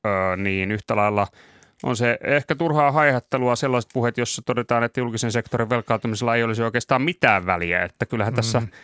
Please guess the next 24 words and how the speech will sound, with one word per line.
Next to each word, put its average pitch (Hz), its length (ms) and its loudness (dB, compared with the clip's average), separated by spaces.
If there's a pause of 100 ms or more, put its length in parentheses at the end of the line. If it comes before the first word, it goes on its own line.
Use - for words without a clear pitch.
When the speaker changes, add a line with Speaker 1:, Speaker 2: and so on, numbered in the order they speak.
(300)
Speaker 1:
jotakin 147 400 0
tarvitsisi 117 460 0
tehdä 120 440 2 (240)
asialle. 110 680 0 (680)
No 139 80 -2
siksihän 113 380 -2
meillä 143 200 2
on 143 80 0
valtiovarainministeriö, 139 1200 2
joka 117 340 2
aivan 120 300 2
virkatoiminaan 127 880 2
on 101 120 -2
keksinyt, 110 520 -2
että 107 180 -4
miten 117 260 -2
tätä 104 200 -4
tulevaisuutta 101 760 -2
haarukoidaan. 95 760 0
Ja 98 100 -2
muistat 135 360 -4
varmaan 127 280 2
tämä 135 220 -2
kestävyysvajejuttu. 135 1300 -2